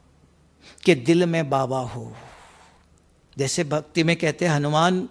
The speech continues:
ने खोल के दिखाया अपना दिल कि राम मेरे दिल में है। तो बाबा भी कहता है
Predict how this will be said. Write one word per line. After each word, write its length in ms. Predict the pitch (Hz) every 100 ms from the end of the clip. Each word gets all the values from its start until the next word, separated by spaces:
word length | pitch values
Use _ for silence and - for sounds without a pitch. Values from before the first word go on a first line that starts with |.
| -
ने 120 | 175
खोल 380 | 170 - 240 285
के 140 | 262
दिखाया 300 | 185 180 170
अपना 260 | 156 156 147
दिल 340 | 120 113 85 - - - - - - _ _ _ _ _ _ -
कि 140 | 165
राम 260 | 151 160 156
मेरे 440 | 143 143 143 147
दिल 280 | 120 135 127
में 120 | 127
है। 540 | 107 113 - - - - _ _ _ - - -
तो 80 | -
बाबा 300 | 185 180 247
भी 120 | 285
कहता 280 | - 135 110
है 200 | -